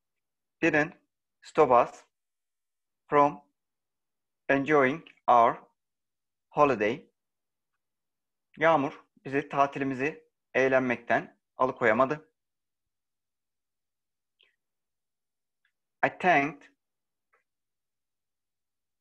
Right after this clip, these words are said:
everyone for helping me. Bana yardım ettikleri için herkese teşekkür ettim. We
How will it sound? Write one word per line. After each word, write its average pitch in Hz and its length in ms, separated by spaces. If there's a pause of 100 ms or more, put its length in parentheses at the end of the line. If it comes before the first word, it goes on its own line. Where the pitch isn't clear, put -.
(1400)
everyone 151 680 (440)
for 139 380 (480)
helping 143 460
me. 147 180 (1600)
Bana 165 140
yardım 156 260
ettikleri 139 580
için 131 440
herkese 139 600
teşekkür 117 420
ettim. 139 360 (1400)
We 156 320